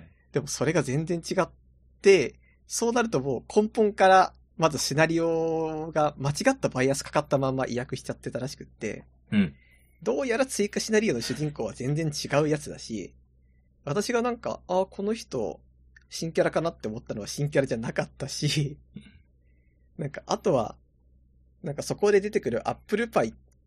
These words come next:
Speaker 1: まあ普通のお菓子が出てくるんだけど、そのアップルパイにも実は普通に意味があったみたいな。
Speaker 2: うんうん。
Speaker 1: もう肝心なとこ全部取りこぼしてて。だからまあ、これはなんか半端に意訳でゲームやるもんじゃないかもなって思っ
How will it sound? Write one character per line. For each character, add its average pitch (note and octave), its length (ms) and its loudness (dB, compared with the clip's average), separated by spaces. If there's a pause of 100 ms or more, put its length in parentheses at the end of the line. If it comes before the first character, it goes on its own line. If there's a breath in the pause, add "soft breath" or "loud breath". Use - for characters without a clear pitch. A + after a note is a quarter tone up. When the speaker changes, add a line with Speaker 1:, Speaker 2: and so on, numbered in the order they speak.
Speaker 1:
ま C#3 120 -2
あ - 40 -2
普 - 80 -18
通 D#3+ 140 -6
の D3 100 -2
お A#2+ 120 -8
菓 E3 120 -2
子 - 100 -8
が A2+ 100 -6
出 C3+ 80 -2
て C#3+ 80 -6
く C3+ 100 -6
る B2+ 80 -4
ん A#2 40 -6
だ A#2 80 -8
け A#2+ 100 -6
ど、 C3 80 -2
そ - 140 -6
の C#3 100 2
ア C3+ 60 0
ッ - 20 -16
プ - 160 -10
ル C4+ 80 -2
パ E3+ 160 4
イ A#2+ 60 2
に A#2+ 60 -6
も - 100 -10
実 E3+ 260 -2
は C#3 60 4
普 - 100 -8
通 E3+ 240 -4
に D#3 200 -6
意 F3+ 100 -6
味 G3 140 -2
が G#2+ 120 -2
あ B2+ 40 -4
っ - 40 -20 (100)
た F#2+ 100 -8
み - 100 -16
た - 100 -18
い - 100 -18
な。 - 600 -8
Speaker 2:
う - 0 -
ん - 20 2
う G#2+ 40 2
ん。 G2 360 -2 (220)
Speaker 1:
も D#3+ 100 -10
う D3 80 -14
肝 E3 240 -4
心 E3+ 140 -6
な D#3+ 80 -4
と D3+ 80 -10
こ C#3+ 100 -4
全 C3 240 -4
部 C#3+ 100 -2
取 C#3 200 -4
り - 40 -12
こ C3+ 100 -6
ぼ D3 100 -6
し - 80 -12
て - 80 -20
て。 - 260 -12 (2000 soft breath)
だ C#3+ 100 -8
か A#2+ 100 -6
ら A2+ 80 -8
ま A2 140 -10
あ、 G#2+ 140 -10 (600)
こ - 200 -10
れ D3 100 -2
は E3+ 120 -2
な F3 120 -2
ん D#3 80 -6
か - 240 -8
半 D3+ 360 -6
端 D#3 140 2
に C3+ 200 -6
意 C3 60 2
訳 C#3+ 200 0
で C#3+ 100 0
ゲ D3+ 220 -2
ー - 20 0
ム A2+ 100 -4
や G#2+ 120 -6
る A#2 100 -4
も C3+ 100 -4
ん C3+ 80 -4
じ - 80 -8
ゃ A2 40 -6
な A2+ 100 -6
い C3+ 80 -2
か B2+ 120 -8
も - 80 -14
な - 100 -16
っ - 40 -20
て - 200 -18
思 A2 140 -14
っ - 20 -18